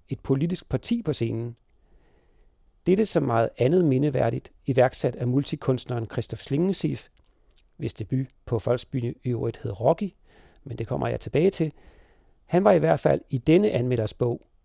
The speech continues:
tidens mest spændende teaterpersonlighed inden hans alt for tidlige død. Men Schlingensief var kun én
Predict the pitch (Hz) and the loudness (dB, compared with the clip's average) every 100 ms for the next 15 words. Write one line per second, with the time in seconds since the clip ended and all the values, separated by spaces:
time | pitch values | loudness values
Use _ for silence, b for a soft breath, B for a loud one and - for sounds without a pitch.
0 | - - 190 147 139 - - 139 - - | -6 0 2 2 -2 -6 -4 -2 -4 -12
1 | - 131 117 143 - 151 151 - 135 139 | -4 -2 0 -2 0 0 0 -4 -2 0
2 | 131 120 127 - _ _ 131 135 139 123 | 2 0 0 -4 _ _ -2 0 0 -2
3 | 117 - 135 - 127 123 117 107 - _ | -4 -4 -8 -4 -4 -2 -4 -8 -10 _
4 | _ _ _ b b b b b b b | _ _ _ b b b b b b b
5 | b b b b 151 - 202 226 196 165 | b b b b -4 0 0 0 0 -2
6 | - 147 170 185 - 185 202 | -2 2 2 0 -2 -2 -2